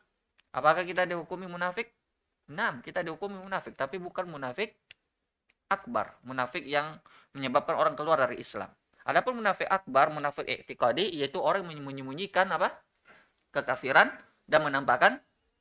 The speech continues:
Islam. Wa idza qamu ila sho-, ila shalah qamu kusala. Apabila dia sholat, tapi sholatnya malas-malasan. Apabila dia bersedekah, dia mengeluarkannya dengan rasa benci.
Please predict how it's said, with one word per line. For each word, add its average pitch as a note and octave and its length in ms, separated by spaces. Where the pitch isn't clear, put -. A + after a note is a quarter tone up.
Islam. B2+ 380
Wa - 20
idza C#3 220
qamu F3 260
ila D3 160
sho-, - 320
ila C3+ 160
shalah E3 400
qamu E3+ 400
kusala. C#3+ 560
Apabila D#3 480
dia D3+ 160
sholat, F#3+ 320
tapi G3+ 320
sholatnya D#3+ 400
malas-malasan. F3 640
Apabila D3 400
dia F3 160
bersedekah, F3+ 560
dia E3 160
mengeluarkannya E3+ 560
dengan D#3+ 240
rasa C#3 240
benci. D#3 320